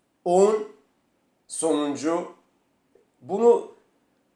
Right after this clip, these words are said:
uzatabildiğimiz kadar uzatabiliriz fakat onuncu maddede duralım. Dostoyevski'nin en temel meselesi tıpkı Freud gibi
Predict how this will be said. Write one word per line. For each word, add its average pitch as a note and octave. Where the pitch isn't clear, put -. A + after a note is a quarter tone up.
uzatabildiğimiz G#3
kadar E3+
uzatabiliriz E3
fakat B3+
onuncu A3
maddede F3+
duralım. A#2+
Dostoyevski'nin A3+
en B3
temel E3
meselesi C#3
tıpkı -
Freud A3+
gibi F3+